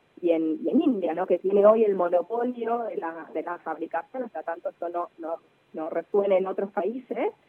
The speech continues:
y hace que, por ejemplo, no se conozcan cuáles son los precios o que los precios sean elevados. Este monopolio nuevamente tecnológico que mencionaba antes,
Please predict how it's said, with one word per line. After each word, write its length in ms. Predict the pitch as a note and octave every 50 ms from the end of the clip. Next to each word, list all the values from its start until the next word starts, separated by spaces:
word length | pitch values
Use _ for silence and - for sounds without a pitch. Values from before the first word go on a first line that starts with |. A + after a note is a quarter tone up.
| _ _ _ _ _
y 120 | - G3+ G3+
hace 260 | G3+ A3+ - - G3
que, 120 | - -
por 140 | - - F3+
ejemplo, 300 | F3 - A3 A3+ A3 G#3
no 120 | G3+ G3+ -
se 80 | G#3 G3
conozcan 400 | - F3 F#3 G3 - - G3+ F#3
cuáles 220 | F#3 F3+ F3 F3
son 140 | - F3+ F3+
los 100 | G3 -
precios 340 | - C#4+ F4+ F4+ - C#4 B3 -
o 60 | D#3+
que 100 | - D#3
los 100 | D#3+ -
precios 320 | - - - F3+ - F#3+ F3+
sean 160 | - D#3+ E3
elevados. 520 | E3 D#3 D3 D#3 F3 F#3 A#3 C4 C4+ C4+ C4 -
Este 180 | G3+ F3+ - F#3
monopolio 600 | F3 E3+ E3 E3+ F3 - G3 G3 G3+ G#3+ G3 F#3
nuevamente 400 | F3 F3 F3 F#3 F#3 F#3+ G#3 F3
tecnológico 680 | - E3+ E3 E3 E3 E3 E3+ G3 - - G3+ F#3 F3
que 100 | - D#3+
mencionaba 600 | D#3 D#3 D#3 D#3 - E3+ E3 E3 E3+ F3+ F3 F3
antes, 340 | F3+ F#3+ - - A#3 B3